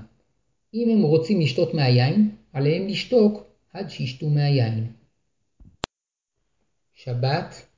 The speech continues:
ו', הלכה ח', מנהגי הקידוש וכיסוי החלה. המנהג הרווח לעמוד בעת הקידוש שבליל שבת, מפני שיש בו עדות על בריאת העולם, והעדים צריכים לעמוד בשעת עדותם.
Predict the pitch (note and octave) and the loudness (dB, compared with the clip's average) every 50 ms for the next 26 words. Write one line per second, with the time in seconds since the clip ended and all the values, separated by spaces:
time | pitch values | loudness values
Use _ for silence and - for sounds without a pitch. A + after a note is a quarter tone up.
0 | _ _ _ _ _ - B2 A2+ B2 C3 C3 D3+ D#3+ D#3 D3 - _ _ _ _ | _ _ _ _ _ -12 -8 -4 -2 0 0 0 -2 -4 -10 -14 _ _ _ _
1 | - C#3+ C#3 C3 B2 - D#3+ D3+ B2+ B2 - B2 A#2+ - - - - - C#3 C#3 | -8 -4 -4 -2 -2 0 -2 -2 0 0 2 0 0 0 -4 -12 -6 -2 2 6
2 | B2 B2+ C#3+ C3 D#3 F3 E3+ - - D3 C3+ B2+ E3 G3+ G#3 - C#3+ C#3 A#2+ - | 6 6 8 8 6 6 4 4 0 0 0 2 2 2 2 0 0 0 0 0
3 | C3+ A#2+ - - D3+ C#3+ B2+ - - B2 A2+ G#2+ - - _ _ _ _ _ _ | 0 -4 -2 0 0 2 2 0 0 -4 -4 -4 -6 -10 _ _ _ _ _ _
4 | _ _ _ _ _ _ _ _ - D#3 E3 F#3 A3 A3+ A3 G#3+ F#3 E3 D#3+ F3+ | _ _ _ _ _ _ _ _ -10 -6 -2 0 2 4 6 6 6 6 6 6
5 | G#3 F#3+ F#3 - - D3 C#3 C#3+ F3+ G3 E3 D#3+ E3+ E3 E3 - - C#3+ C3+ D3 | 4 4 4 4 4 4 4 4 4 2 2 2 2 2 0 -2 -4 -4 -4 -2
6 | E3+ D3+ - - C#3+ C3+ C3 C#3 C#3+ B2+ - B2+ A#2 A2+ A2+ A2+ - - C#3 B2+ | -2 -2 0 0 2 2 4 2 2 2 2 0 0 0 -2 -2 -4 -4 -4 -4
7 | - - G3+ G#3 - - F3 F3+ F3 C#3+ D3 D3 D3 E3+ F3 - C3+ D3+ C#3+ C3+ | -2 2 2 2 4 4 2 0 0 0 0 2 4 4 4 4 4 2 2 4
8 | E3 G3+ F#3 - E3+ D3+ C3+ B2+ C3 D3 D#3 E3+ E3 D#3+ D3 C#3 C3 B2+ B2 B2 | 2 2 0 2 2 2 2 4 6 6 4 4 4 4 4 4 6 6 6 6
9 | B2 B2 B2 - - _ _ _ - C#3+ D#3 E3+ F3 F3+ F#3 A3+ F#3+ D3 - - | 4 4 0 -2 -8 _ _ _ -4 0 2 2 2 2 4 4 2 2 2 0
10 | D3+ C#3+ - - F3+ F3+ F3+ F3+ F3 F#3 F3+ D3+ C3 B2 - D#3+ D3+ C#3 - D#3+ | -2 -2 0 0 -2 -2 -2 -2 -2 -2 0 0 0 0 -2 -2 -4 -4 -4 -2
11 | C#3+ C#3 C#3 C3 - B2+ B2 | -2 -2 -2 -2 0 0 0